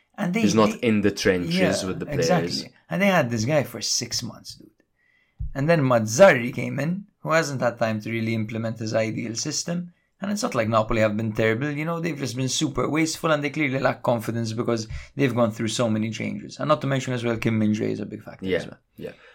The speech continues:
Speaker 2: I think a, a big factor to maybe the wasteful nature of Napoli, at least in this game, was a certain Michele Di Gregorio, who got
Speaker 1: Oh my
Speaker 2: nine
Speaker 1: God,
Speaker 2: saves,
Speaker 1: man.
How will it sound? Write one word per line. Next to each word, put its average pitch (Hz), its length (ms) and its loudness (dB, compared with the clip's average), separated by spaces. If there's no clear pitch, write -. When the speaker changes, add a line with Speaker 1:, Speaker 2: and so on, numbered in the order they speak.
Speaker 2:
I 95 80 0
think 110 180 4
a, 98 340 6
a 101 80 2
big 92 240 0
factor 101 540 4
to 92 140 -2
maybe 92 260 0
the 92 160 0
wasteful 90 540 0
nature 87 400 2
of 87 160 2
Napoli, 87 440 2
at 87 160 0
least 87 280 -4
in 85 160 -4
this 95 240 4
game, 98 320 6
was 87 180 2
a 87 80 2
certain 90 460 2
Michele 90 460 4
Di 90 120 -2
Gregorio, 87 640 4
who 87 80 -6
got - 100 0
Speaker 1:
Oh 110 100 2
my 90 40 -2
Speaker 2:
nine 92 340 2
Speaker 1:
God, 90 80 -4
Speaker 2:
saves, 82 600 0
Speaker 1:
man. - 100 -14